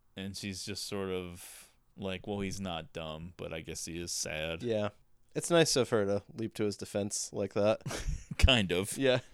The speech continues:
Speaker 1: Although she is gonna break up with him shortly.
Speaker 2: Yeah. Although I always get the sense that that's not the last chapter in their book.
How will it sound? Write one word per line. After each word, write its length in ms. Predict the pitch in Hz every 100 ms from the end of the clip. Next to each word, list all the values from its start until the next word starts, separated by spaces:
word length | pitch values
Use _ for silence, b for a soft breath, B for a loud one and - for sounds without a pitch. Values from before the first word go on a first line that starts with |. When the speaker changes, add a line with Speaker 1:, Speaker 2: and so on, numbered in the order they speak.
| -
Speaker 1:
Although 160 | 127 131
she 180 | 123 135
is 100 | 120
gonna 140 | 107 90
break 260 | 87 82
up 120 | 98 87
with 100 | 80
him 180 | 80 - - -
shortly. 520 | - 90 71 82 87 - _ -
Speaker 2:
Yeah. 240 | 160 139 - _ -
Although 220 | 170 190
I 160 | 196
always 240 | 240 214 160
get 180 | 147 -
the 60 |
sense 360 | - 117 107 -
that 260 | 101 92 - _ _ _ -
that's 280 | 117 107 -
not 200 | 117 -
the 60 | 101
last 320 | 92 90 -
chapter 420 | - 95 - 101
in 100 | 92
their 140 | 95 95
book. 380 | 101 101 -